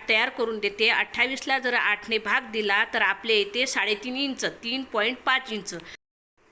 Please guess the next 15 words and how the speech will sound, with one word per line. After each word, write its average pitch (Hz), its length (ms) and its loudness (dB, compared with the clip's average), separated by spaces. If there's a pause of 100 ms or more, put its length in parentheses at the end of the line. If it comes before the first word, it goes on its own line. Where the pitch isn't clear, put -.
(120)
आता 240 220 2
जे 247 200 2
उत्तर 339 380 2
आले, 285 260 4
त्या 294 160 2
उत्तरामध्ये 277 600 2
आपल्याला 254 520 4 (260)
एक 277 260 2
इंच 277 240 2
प्लस 302 360 0
करायचे 220 440 2
आहे. 185 300 -2 (440)
प्रत्येक 349 600 2 (560)
उत्तरामध्ये 285 680 2
आपल्याला 269 600 4